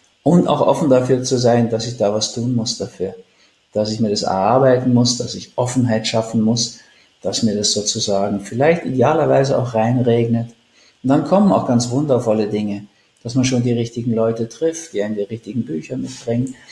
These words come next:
und man wird zu den richtigen Themen eingeladen. Und ja, das Resonanzgesetz sorgt dafür, dass sich immer mehr zu diesem Thema sammelt,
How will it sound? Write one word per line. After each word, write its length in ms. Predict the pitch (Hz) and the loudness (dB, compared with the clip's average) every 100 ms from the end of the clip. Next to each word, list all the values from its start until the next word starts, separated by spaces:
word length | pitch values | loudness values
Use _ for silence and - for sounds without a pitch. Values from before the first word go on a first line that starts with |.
| - - _ | -20 -20 _
und 260 | 104 104 101 | -6 -4 -2
man 160 | 98 | -2
wird 120 | 98 98 | 0 -2
zu 140 | 107 | -4
den 80 | 104 | -4
richtigen 380 | 104 120 117 - | -4 -4 -4 0
Themen 380 | 135 135 131 | 2 4 2
eingeladen. 720 | - 113 110 113 110 113 113 120 _ _ _ _ _ | 2 2 2 2 2 0 -2 -8 _ _ _ _ _
Und 360 | 120 123 - - | 2 2 2 -2
ja, 180 | 131 180 | -4 -2
das 200 | - 110 | 0 2
Resonanzgesetz 800 | 117 113 127 - 151 147 139 - | 4 4 2 0 0 0 0 2
sorgt 360 | 117 127 - 139 | 4 4 2 -2
dafür, 460 | 139 - 156 156 - - - | -2 0 2 0 -4 -18 -8
dass 140 | 123 123 | -2 -2
sich 180 | 123 | 0
immer 220 | 143 151 131 | 0 4 6
mehr 240 | 127 131 | 6 4
zu 180 | - 131 | 0 -2
diesem 400 | 131 123 135 - | 0 2 0 0
Thema 540 | 131 131 120 117 - _ _ _ - | 2 4 2 0 -6 _ _ _ -2
sammelt, 460 | 113 117 160 220 | 2 4 4 0